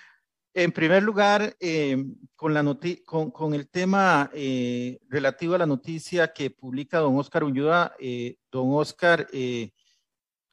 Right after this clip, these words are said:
ahí, eh, él adjunta un video. Si ustedes observan el video, yo nunca digo que no se ocupa la agenda del Fondo Monetario Internacional. He consagrado el último año de mi vida prácticamente a que esa agenda se apruebe. He hecho todo lo posible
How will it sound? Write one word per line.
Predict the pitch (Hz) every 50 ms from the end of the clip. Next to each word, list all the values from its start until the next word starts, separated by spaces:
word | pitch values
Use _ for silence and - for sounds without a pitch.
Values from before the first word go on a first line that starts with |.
| _ _ -
ahí, | 135 135 139 135 147 160 170 170 170 -
eh, | - 143 139 143 156 -
él | - 170 160 175
adjunta | 160 123 131 165 156 - 175
un | 165
video. | 151 143 139 160 208 220 185
Si | - 127
ustedes | 117 - - 143 147 143
observan | 156 147 - 156 139 156 156
el | 147 139
video, | 123 127 131 139
yo | 147 131 131
nunca | 135 139 131 - 151
digo | 123 120 123 120 139 139
que | - - 127 117 113 110 113
no | 113 120 123
se | - -
ocupa | 131 - - 120 - - 135
la | 123 117 110
agenda | 104 117 113 117 120 127
del | 127 117 110 -
Fondo | - 123 117 127
Monetario | 131 123 117 113 - 113 117 131
Internacional. | 131 120 - 107 110 110 95 107 104 117 127 139 139 - _ - - - - _ -
He | - 156 160
consagrado | 151 - 185 175 147 151 135 139 156 160
el | 156 156
último | 160 156 - 170 151 151
año | 151 160 165
de | 160
mi | 147 135
vida | 135 143 151 156 -
prácticamente | - - 147 143 - - 160 - 135 135 143 151 131 160
a | -
que | - 147
esa | 127 156
agenda | 143 147 143 143 143 139
se | - 143
apruebe. | 131 _ - 139 139 139 139 143 147 151 147 - _ _ _ _ _ _ _ -
He | 170 160 170 170
hecho | 165 170 - 185 175 - _
todo | - 185 185 185 190 190
lo | 185 180 170
posible | 127 143 131 - 165 170 165 170 170 170 170 175 165 139 _